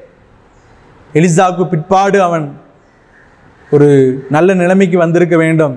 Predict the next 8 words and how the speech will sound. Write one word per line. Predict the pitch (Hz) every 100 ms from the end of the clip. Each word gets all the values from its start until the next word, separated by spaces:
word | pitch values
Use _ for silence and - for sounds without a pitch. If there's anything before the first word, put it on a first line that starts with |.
| 139
ஒரு | 135 143
நல்ல | 180 180
ஊழியக்காரனாக | 196 202 196 185 180 185 175
எழும்பி | 180 185
இருக்க | 175 170
வேண்டும். | 165 165 156 - - _ _ -
ஆனால் | 143 143
பண | 160